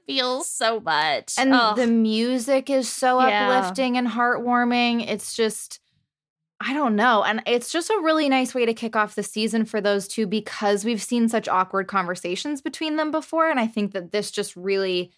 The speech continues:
Speaker 2: pivots everything. And it's
Speaker 1: Absolutely.
Speaker 2: I mean, Major Briggs is still talking in that Major Briggs way.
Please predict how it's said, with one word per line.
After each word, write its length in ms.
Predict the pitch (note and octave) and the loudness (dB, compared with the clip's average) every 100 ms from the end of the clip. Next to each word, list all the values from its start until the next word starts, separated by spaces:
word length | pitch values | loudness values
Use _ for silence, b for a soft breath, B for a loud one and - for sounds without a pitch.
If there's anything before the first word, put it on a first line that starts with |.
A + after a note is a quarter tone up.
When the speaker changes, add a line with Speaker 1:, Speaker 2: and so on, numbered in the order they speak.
| _ _ _ | _ _ _
Speaker 2:
pivots 400 | A3+ G3+ F3 F3 | -2 0 -2 -2
everything. 640 | E3+ D#3 E3+ - F2+ F#3 - | -4 -4 -6 -8 -8 -10 -6
And 160 | G3 F#3+ | -2 -2
it's 240 | F3 - | -4 -4
Speaker 1:
Absolutely. 720 | B3+ A#3 - - G#3 G#3 _ G#3+ | -6 -6 -8 -14 -20 -20 _ -4
Speaker 2:
I 60 | B3 | 0
mean, 260 | C#4+ C#4+ - | 2 0 -2
Major 320 | C#4+ D4 E4+ | -2 0 0
Briggs 240 | E4+ D#4 | 0 -2
is 160 | D4+ C4+ | -4 -4
still 300 | - A#3 A3+ | -2 0 0
talking 760 | A3 - F#3+ F#3+ G#3+ G#3 G#3 - | 0 0 0 0 -2 0 -2 -2
in 400 | G3 G3 F#3+ F#3 | -2 0 0 0
that 200 | F3+ F3+ | 0 0
Major 440 | F#3+ F#3 F3 F#3+ | -2 -2 -2 -4
Briggs 480 | F3+ F3+ F3 E3+ E3+ | 0 0 0 -4 -10
way. 680 | E3 E3 E3+ F3+ B3 D4+ | -4 -2 0 0 0 -2